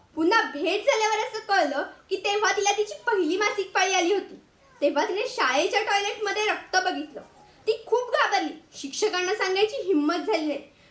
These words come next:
काही मुलं तिच्याकडे बघून हसू लागली आणि म्हणून पुन्हा तिला त्या शाळेत जाण्याचीच भीती वाटू लागली. किती शरमेची गोष्ट आहे ही. असे अनुभव कितीतरी मुलींना येत आहेत, पण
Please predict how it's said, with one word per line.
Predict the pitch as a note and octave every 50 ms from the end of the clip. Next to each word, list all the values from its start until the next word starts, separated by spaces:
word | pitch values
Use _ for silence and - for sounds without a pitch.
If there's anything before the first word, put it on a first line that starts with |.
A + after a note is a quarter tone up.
| - - -
काही | - F#4+ B4 A#4+
मुलं | A#4 A#4+ B4 B4+ C#5+ C#5
तिच्याकडे | G#4+ G#4+ B4 A#4+ A#4 A#4+ A#4+
बघून | A#4+ B4 A4+ A#4+ D5
हसू | - B4 A#4+ - - A#4+
लागली | C5 C5+ A#4 F#4 E4 C#4 - - _ _ _ _ _ _
आणि | C#4 D4+ E4
म्हणून | E4+ G#4+ G4+ D#4 D4+ E4 F4 - -
पुन्हा | E4 D#4 F#4 - D4+ D#4
तिला | D#4 D#4 D#4+ E4+
त्या | E4 F4 A4 G#4+
शाळेत | - - G#4+ D4 C4+ D4 E4 E4 C#4
जाण्याचीच | F4+ F4 F4 F4 - - E4+ C#4 -
भीती | F4+ - - D4+
वाटू | D4 D4 C#4+ - C#4+
लागली. | C4 C4 B3 G#3+ G3+ F#3 - _ _ - - - _ _
किती | - G#4+ A#4+ B4
शरमेची | - - C#5+ F#4 D#4+ F#4 F#4 A#4 C#5+ - A4+
गोष्ट | G#4+ A4 A4 B4 - -
आहे | G4+ G4 A4+ G#4+
ही. | E4+ F#4 E4 F4 G#4+ - - - - _ _ _ - - _ _ _ -
असे | - C4+ D#4+ - - G4+
अनुभव | G#4 G4+ G#4+ A4 G#4+ F#4 C#4+ G4+ - B4+ - -
कितीतरी | G4+ G#4 G#4+ A4+ A#4 A#4 A#4 A4+ A4
मुलींना | A4 A4 G#4 G#4+ G#4 G4+ G4+
येत | G4 F#4+ F#4+ - F4+
आहेत, | F#4+ G4+ - - - - - _ _ _ _
पण | - D4